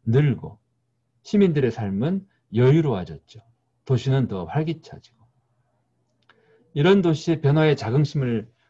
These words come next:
갖는 사람들이 늘면서 "아, 우리 도시가 정말 좋구나.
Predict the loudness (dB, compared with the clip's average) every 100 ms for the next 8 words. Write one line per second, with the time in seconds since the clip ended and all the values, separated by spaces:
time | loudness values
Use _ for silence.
0 | _ 2 4 4 2 -6 -6 -6 -8 -4
1 | -2 -4 -6 -10 -16 -20 _ _ _ _
2 | _ _ _ _ -2 0 0 -2 -4 -8
3 | -10 -12 -10 -8 -8 -8 -12 -14 -14 -14